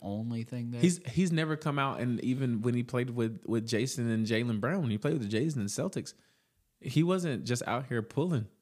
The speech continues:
Speaker 2: He wasn't out here being Dillon Brooks. That was the issue, like, with Dillon Brooks, because he became the point guard. They gave him the ball and they said, "Pass the ball." And that started even not this past season, but the year before, even with Ime Udoka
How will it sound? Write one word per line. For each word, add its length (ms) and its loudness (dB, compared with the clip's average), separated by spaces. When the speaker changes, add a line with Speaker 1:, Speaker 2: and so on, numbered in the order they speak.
Speaker 2:
He 140 0
wasn't 300 2
out 180 0
here 160 2
being 320 0
Dillon 300 2
Brooks. 460 -2
That 180 2
was 120 -2
the 180 0
issue, 400 -4
like, 200 -2
with 260 0
Dillon 280 2
Brooks, 320 -2
because 280 4
he 180 4
became 380 2
the 60 -2
point 260 -2
guard. 220 0
They 100 0
gave 280 0
him 140 0
the 60 0
ball 260 -2
and 100 0
they 80 -2
said, 320 -2
"Pass 240 0
the 100 -20
ball." 340 -2
And 160 2
that 120 0
started 320 0
even 380 0
not 200 0
this 120 -4
past 300 -4
season, 280 0
but 140 -2
the 60 -4
year 140 2
before, 320 -2
even 240 0
with 260 -4
Ime 300 0
Udoka 400 -2